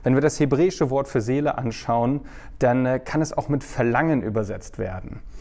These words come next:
Und Debo hat in der ersten, in der Eingangspredigt darüber gesprochen, äh, unserem Verlangen eine Richtung zu geben. Kleine Schritte in die richtige Richtung tun. Das waren so drei Grundannahmen für diese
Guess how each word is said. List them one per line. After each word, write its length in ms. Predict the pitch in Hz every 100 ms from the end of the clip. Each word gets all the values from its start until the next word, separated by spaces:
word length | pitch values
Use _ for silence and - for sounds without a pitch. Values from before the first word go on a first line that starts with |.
| - -
Und 120 | 123
Debo 220 | 120 151 143
hat 140 | 147
in 80 | 127
der 160 | 117
ersten, 360 | 127 151 151 156
in 100 | 117
der 100 | 107
Eingangspredigt 720 | 113 139 143 - - 131 120
darüber 240 | 113 110 110
gesprochen, 640 | 104 - 135 139 135 143 - - - - -
äh, 340 | - 113 110 110 - -
unserem 440 | - 123 117 117 117 -
Verlangen 1000 | - - 117 110 120 180 151 135 147 139 -
eine 260 | 123 127 113
Richtung 420 | 135 156 165 123
zu 200 | - -
geben. 500 | 98 101 95 95 87 - - - -
Kleine 480 | - 127 156 185
Schritte 640 | 175 - - 156 143 139 131 -
in 100 | -
die 120 | 123 120
richtige 640 | 120 - 131 113 113 113 - - -
Richtung 420 | 113 - - -
tun. 260 | - 113 98 - -
Das 160 | 117
waren 160 | 139 151
so 100 | 135
drei 480 | 117 117 127 147 156 -
Grundannahmen 760 | 131 147 147 127 117 113 117 -
für 260 | - - 127
diese 420 | 113 107 113